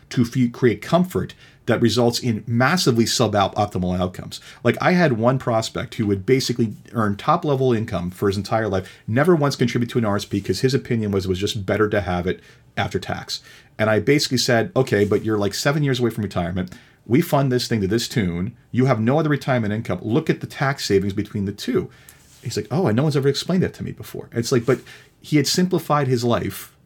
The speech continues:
down to a level where he felt comfortable. And then, you know what? In the end, he opted not to do it because he just didn't want the complexity of another account. So it's just, you know, to each their own, but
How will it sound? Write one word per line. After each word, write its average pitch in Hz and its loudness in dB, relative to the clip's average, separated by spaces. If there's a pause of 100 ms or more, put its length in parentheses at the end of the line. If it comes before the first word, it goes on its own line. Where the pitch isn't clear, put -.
down 117 2
to 123 -2
a - 2
level 101 0 (220)
where 117 4
he 120 4
felt 110 -2
comfortable. - -6
And 113 2
then, 123 6
you 127 4
know 135 4
what? 165 -2
In 113 0
the 110 -2
end, 135 0
he 131 0
opted 110 2
not 92 -2
to - -4
do 127 -2
it - -10
because 95 -2
he 101 -2
just 107 -6
didn't 104 -2
want 95 -2
the 104 -4
complexity 120 0
of 107 2
another 104 0
account. - -10 (340)
So 117 0
it's 107 0
just, 104 -4 (300)
you 110 -4
know, 117 0
to 131 -2
each 139 -2
their 151 0
own, 123 2
but 95 0